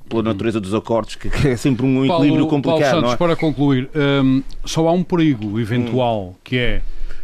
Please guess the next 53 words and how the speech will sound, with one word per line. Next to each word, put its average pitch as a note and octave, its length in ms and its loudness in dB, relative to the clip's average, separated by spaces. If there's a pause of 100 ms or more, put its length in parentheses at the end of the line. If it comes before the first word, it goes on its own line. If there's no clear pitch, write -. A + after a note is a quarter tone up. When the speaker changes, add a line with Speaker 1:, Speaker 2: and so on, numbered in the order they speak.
(120)
Speaker 2:
há C3+ 100 -2
muita C#3+ 220 2
gente D3+ 260 -2
que - 180 -8
quis B2+ 120 -4
acabar C3+ 440 -4
com B2 140 -6
vinte A2 220 -6
e - 40 -18
quatro A#2+ 340 -8
anos A#2 180 -4
de - 80 -20
P - 100 -10 (120)
S, D3 260 -8
não E3 320 2
por - 160 -16
serem C3+ 320 -4
vinte G#2 200 -10
e - 20 -20
quatro A2 320 -6
anos A2+ 140 -6
de - 40 -20
P A#2 180 -8
S, C#3 200 -6
mas D3 120 -6
por - 140 -16
serem D3 180 0
vinte C3+ 280 -2
e - 40 -20
quatro B2+ 360 -6
anos. F#2+ 240 -10
Speaker 1:
Uh. F3 260 -2 (480)
Speaker 2:
Ah, D3+ 300 0 (840)
pode, E3+ 480 0 (140)
pode F3+ 240 0
agora C3+ 320 0
este - 180 -10
governo, A#2+ 640 -4 (140)
está - 240 -4
a B2+ 40 -2
correr B2 300 -4
o B2+ 60 -2
risco C3 320 -8
de - 40 -20
começar, D#3+ 460 -4 (340)
ou C#3+ 180 -4
pelo A#2+ 180 -6
menos, C#3+ 460 0
eh, C3 180 -6
dar D3 280 -4
a C#3+ 60 0
ideia C3+ 680 0
Speaker 1:
Hum. A2+ 200 -2